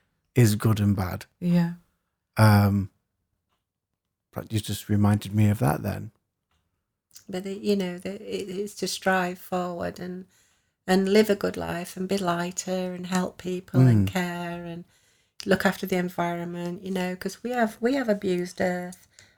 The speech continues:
Speaker 3: and the lower frequencies are not really bothered about Earth or the people. So, you know, it's up to us to be mindful as well of,
Speaker 2: Mm.
Speaker 3: of,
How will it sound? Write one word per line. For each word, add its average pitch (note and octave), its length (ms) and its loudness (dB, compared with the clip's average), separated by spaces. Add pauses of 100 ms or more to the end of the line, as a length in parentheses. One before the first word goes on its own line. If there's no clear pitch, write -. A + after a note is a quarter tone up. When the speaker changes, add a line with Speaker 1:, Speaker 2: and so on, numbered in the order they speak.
(100)
Speaker 3:
and G#3+ 140 4
the G#3+ 40 12
lower A#3 280 8
frequencies G3 1000 -6 (140)
are F#3+ 80 0
not F3+ 220 -4
really F3 180 -4
bothered E3+ 360 -6
about E3+ 420 -6
Earth F3 560 -14 (440)
or A3+ 140 8
the G#3+ 100 -4
people. F3 720 -14 (560)
So, F3 580 -4
you F#3+ 200 -6
know, F#3 260 -6
it's - 240 -8
up F#3+ 180 -2
to F3+ 180 -4
us F3+ 240 -4
to - 100 -20
be F3+ 320 -4
mindful F#3+ 600 -4
as F#3 200 -8
well F#3 320 -6
of, E3 140 -6
Speaker 2:
Mm. F#3 220 -8
Speaker 3:
of, F#3+ 160 -12